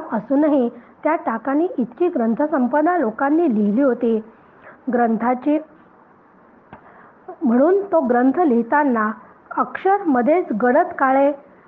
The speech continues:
तर कुठेतरी फिकट काळे नसावे, कारण त्यावेळेस इतक्या वेळा ती शाईमध्ये तो बुडवावा लागायचा,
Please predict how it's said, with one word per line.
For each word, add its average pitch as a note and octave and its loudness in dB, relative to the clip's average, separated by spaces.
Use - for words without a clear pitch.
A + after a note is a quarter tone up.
तर G4+ 0
कुठेतरी F4 0
फिकट D#4+ 0
काळे A#3+ 0
नसावे, A3 -2
कारण D#4+ 0
त्यावेळेस F4+ 2
इतक्या F4+ 0
वेळा F#4+ 2
ती G4+ 2
शाईमध्ये D4+ 2
तो E4 -2
बुडवावा C4 4
लागायचा, A3+ 0